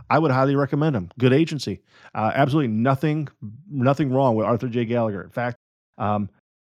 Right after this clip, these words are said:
working at Gallagher absolutely opened my eyes to what could be done in insurance, because prior to that, I had a small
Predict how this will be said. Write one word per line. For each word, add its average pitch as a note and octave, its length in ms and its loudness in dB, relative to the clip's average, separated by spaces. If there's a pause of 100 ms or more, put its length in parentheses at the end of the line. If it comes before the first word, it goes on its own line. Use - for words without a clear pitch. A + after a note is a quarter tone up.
(280)
working D3+ 460 2
at C3+ 240 2
Gallagher A#2+ 640 2
absolutely D3+ 920 0
opened E3 560 2
my B2 340 -2
eyes G#2+ 720 -8 (160)
to C3+ 100 -2
what A#2+ 240 0
could B2+ 140 -2
be A#2+ 100 4
done A2+ 280 0
in A#2 140 -6
insurance, F#2+ 520 -8 (260)
because - 300 0
prior F3 260 2
to C#3 80 4
that, B2 160 4
I B2 80 0
had B2 180 2
a A2 140 0
small A2+ 1120 2